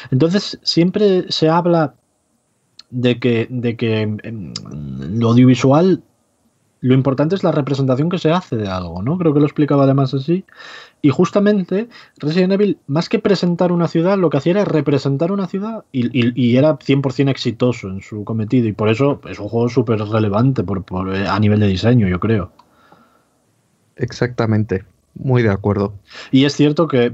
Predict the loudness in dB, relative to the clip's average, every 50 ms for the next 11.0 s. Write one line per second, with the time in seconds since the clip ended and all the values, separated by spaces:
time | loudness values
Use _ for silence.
0 | -6 -10 -12 -10 -6 -4 -4 -2 -2 -2 0 -2 -2 -4 -6 -8 -8 -2 0 0
1 | 2 2 0 0 -2 -2 0 2 4 4 4 4 2 2 0 0 0 0 0 0
2 | 2 2 2 2 2 2 2 0 0 -2 -4 -8 -16 -20 -20 _ _ -6 -2 0
3 | 2 2 4 4 4 4 2 0 2 2 2 4 4 6 4 4 4 4 4 4
4 | 4 4 4 4 4 4 4 4 2 0 0 0 0 2 2 2 2 2 2 2
5 | 2 4 2 2 0 2 2 4 4 4 2 0 -2 -2 -2 -2 0 0 2 2
6 | 2 0 2 0 0 2 4 2 2 0 0 -2 -2 -2 -2 -6 -16 -20 -20 -20
7 | _ _ -20 -20 _ _ -6 -2 0 2 2 2 2 2 2 2 2 2 0 -2
8 | -4 -4 -2 -2 -2 -2 -2 -6 -6 -2 0 0 0 0 0 -2 -4 -4 -4 -6
9 | -6 -8 -8 -8 -8 -4 -2 -2 -2 0 0 -2 0 -2 -2 0 0 0 0 0
10 | 2 2 2 2 2 2 0 -2 -2 0 -2 -2 -2 -4 -8 -8 -10 -14 -18